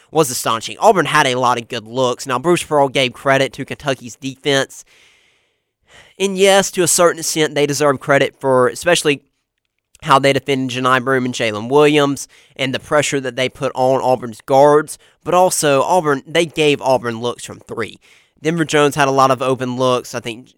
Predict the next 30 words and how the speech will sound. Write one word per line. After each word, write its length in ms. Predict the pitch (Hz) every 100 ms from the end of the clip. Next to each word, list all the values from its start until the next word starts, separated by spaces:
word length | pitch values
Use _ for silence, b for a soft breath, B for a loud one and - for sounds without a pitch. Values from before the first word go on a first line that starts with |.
| 131
uh, 280 | 113 110 - 143
Jalen 300 | 165 143 139
and 100 | 135
Johni 400 | 117 123 123 127
both 200 | 127 127
had 140 | 127 120
some 140 | 127
open 240 | 120 113
looks 240 | 120 123 113
that 120 | 120
they 140 | 127
didn't 300 | 139 139 120
make. 420 | 123 127 127 123 _ b b b
Um, 300 | - 101 98 _ -
Aiden 400 | 147 147 143 127
and, 160 | 120 -
and 160 | 123 113
Trey, 400 | - 143 139 135
I, 140 | 160 -
there, 260 | 156 175 180
the 240 | 160 147
looks 360 | 151 202 175 -
were 120 | 131
there 380 | 110 113 110 107 b b
to, 140 | - 151
to 260 | 123 -
be 120 | 139 127
had 320 | 131 131 120
for 160 | -
Auburn. 400 | 110 120 117 127